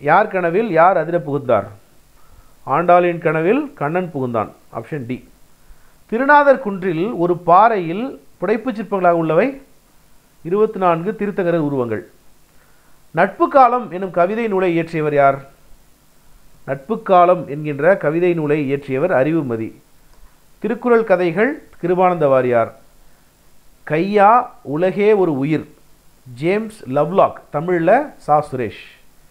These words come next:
கடைசி பாடம் திருக்குறள். சொன்னாலும் செய்யாமலும் தானாகவும் செய்யாமலும் இருப்பவன், அவனுடைய உயிரை திருவள்ளுவர் என்ன சொல்றாரு? அது சாகும் வரை உள்ள நோயின்னு சொல்றாரு. ஏவவும்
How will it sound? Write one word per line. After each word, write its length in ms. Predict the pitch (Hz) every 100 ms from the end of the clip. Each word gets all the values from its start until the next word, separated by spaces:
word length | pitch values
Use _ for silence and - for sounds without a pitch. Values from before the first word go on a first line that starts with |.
| - - - - - - - - - _ 165
கடைசி 260 | 214 269 226
பாடம் 260 | 226 247 226
திருக்குறள். 380 | 220 208 233 277 - _ _ _ - -
சொன்னாலும் 520 | 185 214 240 240 262 277 202
செய்யாமலும் 580 | 214 220 208 196 262 - - _ -
தானாகவும் 520 | 165 208 220 214 247 214
செய்யாமலும் 360 | 202 202 208 190
இருப்பவன், 360 | 180 185 240 302 - - _ _ -
அவனுடைய 280 | 165 190 180 180
உயிரை 220 | 240 247 247
திருவள்ளுவர் 360 | 220 214 180
என்ன 100 | 175 196
சொல்றாரு? 340 | 151 120 98 101 - _ _ _ _ -
அது 120 | - -
சாகும் 420 | 143 160 202 202 180
வரை 160 | 180 196
உள்ள 120 | 170 165 147
நோயின்னு 300 | 151 156 147
சொல்றாரு. 300 | 110 104 80 - _ - - _ _ _ 117 143 196
ஏவவும் 420 | 214 214 240